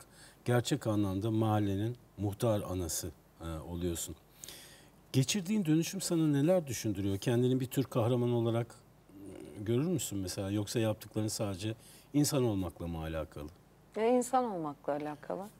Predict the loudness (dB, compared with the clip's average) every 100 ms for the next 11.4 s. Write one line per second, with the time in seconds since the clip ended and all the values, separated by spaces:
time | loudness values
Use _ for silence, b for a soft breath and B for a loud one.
0 | -4 0 0 0 -2 0 0 0 -2 -2
1 | -4 0 0 0 0 0 -2 -4 -6 -8
2 | -8 -10 -8 -10 -10 -8 -8 -8 -12 -12
3 | -16 -20 -20 -20 B B B -18 -8 -4
4 | -2 0 0 0 -2 -2 0 0 0 0
5 | 0 0 0 0 0 -2 -4 B B B
6 | B 0 4 4 4 2 2 2 2 0
7 | 0 -4 -2 0 0 0 0 2 0 0
8 | 0 0 0 2 4 2 -2 -8 -6 -4
9 | -2 -2 -2 0 0 0 -2 -4 -2 -4
10 | -4 -6 -6 -6 -4 -4 -6 -10 -20 -20
11 | -20 -2 0 0